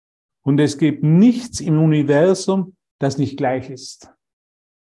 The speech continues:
Also wenn ich mich ver-, wenn ich mich angegriffen fühle, ist es immer nicht, dass ich angegriffen werde, sondern dass ich eine Idee verteidige, die angegriffen werden kann. Ich verteidige noch Ideen.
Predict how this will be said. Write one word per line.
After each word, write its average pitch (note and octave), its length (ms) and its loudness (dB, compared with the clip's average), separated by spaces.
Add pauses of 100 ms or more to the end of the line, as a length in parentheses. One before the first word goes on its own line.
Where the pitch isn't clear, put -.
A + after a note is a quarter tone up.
(880)
Also A#2+ 160 -2
wenn E3+ 140 4
ich F3+ 120 2
mich F#3 180 2
ver-, F#3 260 0
wenn E3+ 140 0
ich E3 120 0
mich - 320 -2
angegriffen G3+ 680 0
fühle, F#3 240 2
ist E3+ 120 2
es E3 140 0
immer F#3 480 -2 (300)
nicht, - 420 0
dass C#3 260 -4
ich - 360 -2
angegriffen D#3 600 0
werde, C#3 200 0
sondern C3+ 260 0
dass B2+ 80 -4
ich C3+ 140 -6
eine D3 180 -2
Idee D#3 340 2
verteidige, C3+ 680 -2
die A2+ 160 -6
angegriffen G#2+ 560 -8
werden G#2 240 -10
kann. D#3 260 -18 (1300)
Ich - 80 -20
verteidige D#3 640 2
noch D3 220 -2
Ideen. D3 540 -2